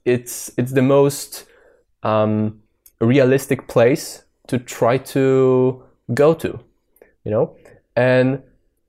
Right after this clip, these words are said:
and he had this idea many years ago that, um, you know, he saw that nasa seemingly gave up on Mars, like,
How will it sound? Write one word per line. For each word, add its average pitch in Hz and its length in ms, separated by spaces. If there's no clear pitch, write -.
and 131 360
he 180 160
had 170 320
this 139 160
idea 127 680
many 120 360
years 117 200
ago 120 240
that, 113 520
um, 101 380
you 120 100
know, 95 100
he 151 180
saw 131 460
that 104 520
nasa 117 640
seemingly 113 640
gave 110 340
up 107 260
on 113 120
Mars, 120 540
like, 101 400